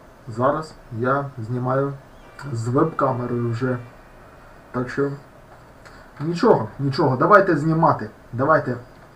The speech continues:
будемо проводити цей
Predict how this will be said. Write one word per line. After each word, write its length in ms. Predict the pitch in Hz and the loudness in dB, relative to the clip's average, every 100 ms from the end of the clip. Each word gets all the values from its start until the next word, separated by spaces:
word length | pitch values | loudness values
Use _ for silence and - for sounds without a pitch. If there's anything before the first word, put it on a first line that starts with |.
| - - - - - - - - - - - - 120 | -20 -20 -20 -20 -20 -20 -20 -20 -20 -20 -20 -16 -4
будемо 580 | 123 139 135 127 120 117 - - - - - - - - - - - | 0 2 2 2 -2 -6 -14 -20 -20 -20 -20 -20 -20 -20 -20 -20 -6
проводити 560 | 170 170 147 135 135 135 - - | 0 2 4 2 2 -2 -8 -12
цей 340 | - 147 127 | 0 2 2